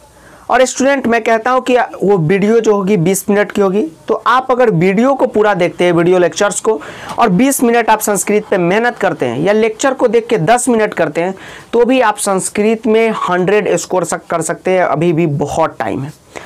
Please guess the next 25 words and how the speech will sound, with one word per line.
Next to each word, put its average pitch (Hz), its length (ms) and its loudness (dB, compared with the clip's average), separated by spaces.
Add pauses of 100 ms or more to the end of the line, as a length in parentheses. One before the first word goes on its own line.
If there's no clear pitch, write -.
(360)
कोई 302 300 2
इसमें 233 420 0
ज़्यादा 185 280 2
बात 151 280 0
नहीं 127 180 -2
है। 139 80 -8 (400)
आपको 240 340 2
संधि 247 420 2
का 269 160 0
अगर 262 300 0
एबीसीडी 240 680 2
भी 214 120 4
नहीं 185 140 2
पता 151 280 -2
होगा 147 220 0
ना, 156 180 -2 (1200)
समास 233 560 0
का 240 140 2
आपको 233 300 2
एबीसीडी 226 680 2
भी 214 100 2
नहीं 190 160 2
पता 160 260 0
होगा 151 260 2
स्टूडेंट, 165 500 0